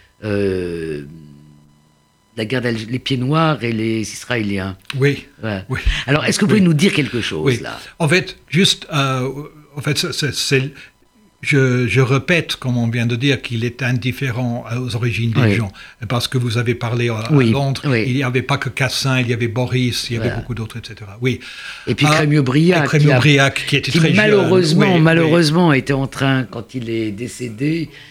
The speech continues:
Speaker 1: était en train de faire un livre sur, euh, la France libre et les Juifs,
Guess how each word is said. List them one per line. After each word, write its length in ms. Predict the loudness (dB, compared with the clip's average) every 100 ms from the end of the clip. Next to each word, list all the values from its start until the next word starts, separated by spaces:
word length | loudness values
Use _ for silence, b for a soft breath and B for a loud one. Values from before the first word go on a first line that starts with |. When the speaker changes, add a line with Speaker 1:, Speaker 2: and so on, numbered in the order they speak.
| B -8
Speaker 1:
était 180 | -4
en 100 | -4
train 200 | 0 0
de 80 | 0
faire 180 | 0 2
un 80 | 2
livre 280 | 4 2 0
sur, 240 | -4 0
euh, 280 | 0 2 0
la 100 | -2
France 320 | -4 -6 -6 -2
libre 240 | 0 2
et 40 | 2
les 140 | 4
Juifs, 440 | 2 0 0 -2